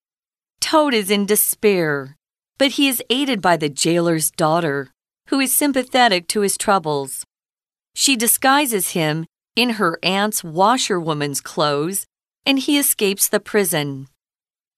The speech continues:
A series of adventures follow as Toad flees pursuit, is thrown into a canal, steals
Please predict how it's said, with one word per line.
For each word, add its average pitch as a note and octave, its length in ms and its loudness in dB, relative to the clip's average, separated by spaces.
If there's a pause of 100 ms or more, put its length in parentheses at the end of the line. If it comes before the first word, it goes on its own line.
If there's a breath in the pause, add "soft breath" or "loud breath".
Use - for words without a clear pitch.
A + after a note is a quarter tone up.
(120)
A A#3 80 4
series C4 500 0
of D#3+ 140 0
adventures D#3 720 0
follow A3 520 2
as E3 180 -2
Toad C#4 360 0
flees A#3+ 460 -2
pursuit, G#3+ 840 -2 (640)
is C4+ 200 0
thrown C#4+ 340 0
into D4 280 0
a A3 80 4
canal, F3+ 680 0 (280)
steals B3+ 600 0